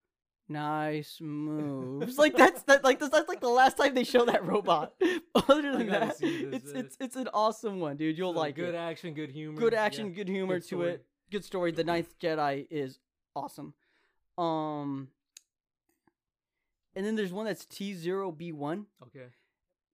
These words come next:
Speaker 1: If you like Astro Boy, this is your thing. If you like Astro Boy,
Speaker 2: The animation style.
Speaker 1: the animation style, the character, it's like a real Astro Boy. And I'm
Speaker 2: Hmm.
Speaker 1: sure you know about
Speaker 2: Yeah,
Speaker 1: Astro
Speaker 2: yeah,
Speaker 1: Boy.
Speaker 2: yeah, yeah.
Speaker 1: Like, I, I,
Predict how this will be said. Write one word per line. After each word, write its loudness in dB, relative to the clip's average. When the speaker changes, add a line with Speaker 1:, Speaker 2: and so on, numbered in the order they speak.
Speaker 1:
If -2
you -8
like -2
Astro -2
Boy, -2
this -6
is -14
your -6
thing. -12
If -8
you -10
like -4
Astro -4
Boy, -12
Speaker 2:
The -12
animation -18
style. -18
Speaker 1:
the -4
animation -6
style, 0
the -12
character, -2
it's -4
like -4
a -6
real 0
Astro -4
Boy. -6
And 0
I'm -2
Speaker 2:
Hmm. -6
Speaker 1:
sure -4
you 0
know -4
about -2
Speaker 2:
Yeah, -6
Speaker 1:
Astro -4
Speaker 2:
yeah, -4
Speaker 1:
Boy. -2
Speaker 2:
yeah, -18
yeah. -
Speaker 1:
Like, -6
I, 0
I, -6